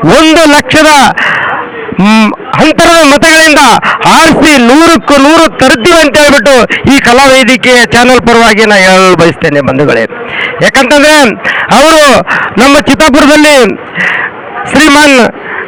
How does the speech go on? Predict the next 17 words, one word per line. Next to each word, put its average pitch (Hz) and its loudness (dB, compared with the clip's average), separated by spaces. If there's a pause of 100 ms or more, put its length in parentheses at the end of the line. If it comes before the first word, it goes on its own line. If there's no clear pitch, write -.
(140)
ಡಾಕ್ಟರ್ 254 0 (280)
ಮಲ್ಲಿಕಾರ್ಜುನ್ 285 2
ಖರ್ಗೆ 269 2
ಸಾಹೇಬರು 285 2 (380)
ಕೇಂದ್ರ 311 2 (100)
ಸಚಿವರಾಗಿದ್ದಾಗ 269 2 (760)
ನಾವು 262 2
ಗುಡಿಸಲಲ್ಲಿದ್ದೇವೆ 277 0 (800)
ಚಿತ್ತಾಪುರದಲ್ಲಿ. 262 0 (400)
ಅಂತಹ 320 2
ಸಮಯದಲ್ಲಿ 269 2
ನಮ್ಮನ್ನು 247 2
ಗುರುತಿಸಿ 311 2 (560)
ನಮಗೆ 269 2
ಸ್ಲಂ - -2
ಬೋರ್ಡ್ 302 2
ವತಿಯಿಂದ 277 0